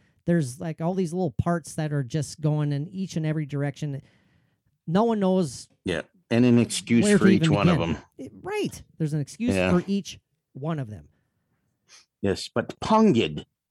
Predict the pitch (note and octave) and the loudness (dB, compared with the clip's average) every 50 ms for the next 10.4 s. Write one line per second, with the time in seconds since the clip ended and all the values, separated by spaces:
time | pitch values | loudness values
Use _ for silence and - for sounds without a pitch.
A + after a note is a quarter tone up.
0 | _ D#3+ E3 A3 G#3+ B3+ D4 A3 - - - D4 D#4+ D#4+ D4 G3 - - - - | _ -8 -8 -8 -6 -4 -4 -4 -2 0 0 2 4 4 4 2 2 -2 -2 0
1 | B3 B3 A#3+ A3 F3+ E3+ C3+ C3+ B2 A2 G2 - _ _ _ _ _ _ _ - | 2 2 0 0 -2 -6 -8 -10 -14 -18 -20 -20 _ _ _ _ _ _ _ -4
2 | B2 A#2 - - C3+ B2+ B2 A2+ G#2 F#2 F2 E2 F2 G2 A#2 C3+ D#3+ D#3 - _ | -2 -2 2 2 4 6 6 6 6 4 2 2 2 4 4 4 4 4 2 _
3 | _ _ _ _ _ _ _ _ _ _ _ _ _ _ - G2 G2 F#2 F2 - | _ _ _ _ _ _ _ _ _ _ _ _ _ _ -4 -2 0 0 0 0
4 | - A2+ G#2+ F#2+ - - - - F#3 F#3+ G3 F3+ D3 A#2+ A2 A2 - - - G#2+ | 0 0 0 0 -2 -6 -6 -2 2 4 6 6 6 6 4 2 0 -2 -2 0
5 | F#2+ A2 A2 G#2 - - - - - - C3 C3+ C3+ B2+ A#2 G2+ F#2 F#2+ F#2+ G2+ | 2 2 2 2 0 -4 -10 -10 -4 0 2 4 6 6 6 6 4 4 2 2
6 | F#2 - _ _ _ _ _ _ _ _ _ _ - - - F#3+ G3 G3 F3 C#3+ | -2 -4 _ _ _ _ _ _ _ _ _ _ -8 -4 0 2 4 4 4 4
7 | G#2+ G#2 F2+ D#2+ D2 F2 E2 D#2 D#2+ D#2+ F2 A2+ C3+ D3+ B2 - _ _ _ _ | 4 2 0 0 -2 -2 -2 -2 -2 -2 0 0 0 -2 -2 -4 _ _ _ _
8 | - F#3+ A3+ C#4+ F4 - - - - A2 A2+ D3 G#3 E3 D3 B2+ C3+ B2 A#2 - | -12 -10 -10 -10 -12 -14 -16 -10 -4 0 0 0 0 -2 -2 0 2 2 2 2
9 | - - A#2 A#2 C#3+ D3 C3 D3 C3 G#2+ G#2+ A#2+ C3 - F#2 G#2+ G2+ F2 E2 D#2+ | 0 -2 0 2 2 2 2 0 0 0 0 -2 -4 -2 -2 0 0 0 0 0
10 | A2 A#2 B2 C#3 B2+ - - - | 0 2 2 2 0 -4 -8 -14